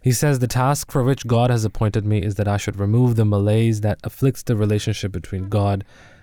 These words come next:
and His creatures and restore the relationship of love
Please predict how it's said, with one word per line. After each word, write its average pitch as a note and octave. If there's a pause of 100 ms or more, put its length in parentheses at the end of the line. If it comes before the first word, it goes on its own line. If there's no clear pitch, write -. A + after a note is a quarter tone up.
and A#2
His A#2
creatures A2
and G#2
restore D3+
the C3+
relationship G#2+
of G2
love G#2